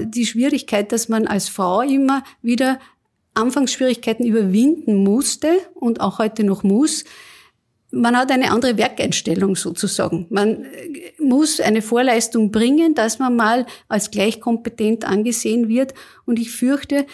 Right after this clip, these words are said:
das hat sich noch nicht wahnsinnig geändert. Und vor allem ist es so, je weiter nach oben es geht, je mehr es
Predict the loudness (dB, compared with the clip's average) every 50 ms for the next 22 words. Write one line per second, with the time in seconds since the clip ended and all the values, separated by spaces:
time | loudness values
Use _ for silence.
0 | -16 -20 _ -8 -6 -4 -2 -2 -2 -2 -2 -4 -4 -2 -2 -2 -2 -2 0 0
1 | 2 2 2 0 -4 -10 -10 -4 0 2 2 2 0 0 -2 -4 -4 -4 -6 -6
2 | -2 0 0 0 0 0 -2 -6 -8 _ -20 -20 -20 -20 -20 _ _ _ -2 -2
3 | -2 0 -2 -4 -2 0 0 0 2 2 2 0 0 0 -2 -2 -2 -2 -4 -4
4 | -2 -2 0 0 0 0 -2 -4 -10 _ _ _ -20 _ -4 -2 -2 -2 -4 -6
5 | -10 _ -4 -2 -2 0 0 -2 -2 0 -2 -2 -2 -2 -2 -2 0 2 2 2
6 | 0 0 -2 -4 -4 -2 -2 -2 -2 -4 -6 -12 -16 _ _ _ _ _ _ _
7 | _ _ _ _ _ _ -20 _ -4 0 0 2 2 2 2 2 2 2 2 0
8 | 0 -2 -6 -8